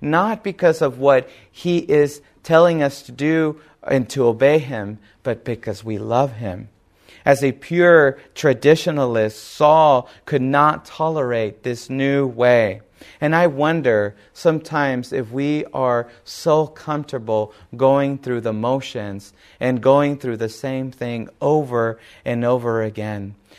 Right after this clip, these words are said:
Maybe we cling too much to traditions of the church, and we hold to what is fast, what is truth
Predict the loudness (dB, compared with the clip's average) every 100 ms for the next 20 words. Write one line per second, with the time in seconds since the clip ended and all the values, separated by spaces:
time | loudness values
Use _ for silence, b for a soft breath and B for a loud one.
0 | b 2 2 4 2 0 -4 -6 -4 -2
1 | -4 -8 -8 -4 -4 -6 -10 -8 -4 -4
2 | -6 -10 -6 -4 -6 -8 -10 -12 -12 -12
3 | -12 -8 -8 -8 -12 -20 -20 b b b
4 | b -4 -2 -2 0 0 -4 -6 -4 -4
5 | -6 -14 b b -6 -2 0 -2 -4 -8
6 | -2 -2 -2 -6 -12 -20 _ -8 -6 -6
7 | -8 -14 -6 -4 -4 -8